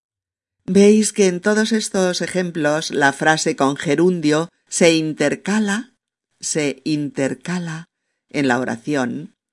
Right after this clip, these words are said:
entre dos comas, pero también podría ir al principio o al final, siendo el sentido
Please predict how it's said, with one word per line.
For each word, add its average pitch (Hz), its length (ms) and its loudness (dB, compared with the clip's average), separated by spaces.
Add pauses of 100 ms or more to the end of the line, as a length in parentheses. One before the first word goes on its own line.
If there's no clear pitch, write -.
(120)
entre 196 580 -4
dos - 500 -10 (140)
comas, - 680 -16 (600)
pero 143 280 2
también 202 520 -2
podría 131 400 -4
ir 131 100 -2
al 127 140 -2
principio 196 720 -4 (360)
o 202 320 -2 (100)
al 147 120 -8
final, 117 520 -8 (380)
siendo 139 360 -2
el 127 120 0
sentido 170 600 -8